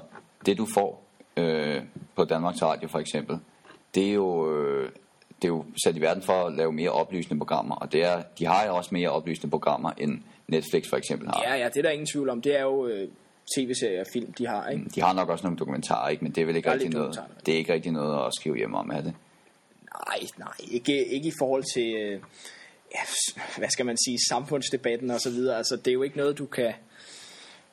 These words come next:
Speaker 2: bruge i, i, hvad skal man sige... Øh, i hverdagslivet og så videre. Det er jo ikke noget, du kan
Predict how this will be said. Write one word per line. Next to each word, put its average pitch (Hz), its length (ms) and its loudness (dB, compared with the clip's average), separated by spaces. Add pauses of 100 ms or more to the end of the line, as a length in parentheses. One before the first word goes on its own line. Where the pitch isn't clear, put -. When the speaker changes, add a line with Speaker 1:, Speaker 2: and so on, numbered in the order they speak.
(120)
Speaker 2:
bruge 127 360 2
i, 117 200 0
i, - 360 -12 (280)
hvad - 120 -8
skal - 140 -4
man 104 100 -6 (140)
sige... 104 320 -4
Øh, 90 160 -6 (640)
i 95 60 -10
hverdagslivet 120 800 0
og 107 80 -6
så 120 80 -6
videre. 117 160 0
Det 113 60 -6
er 120 40 0
jo 120 40 2
ikke 143 100 -2
noget, 143 120 0
du 143 60 -8
kan 120 240 -2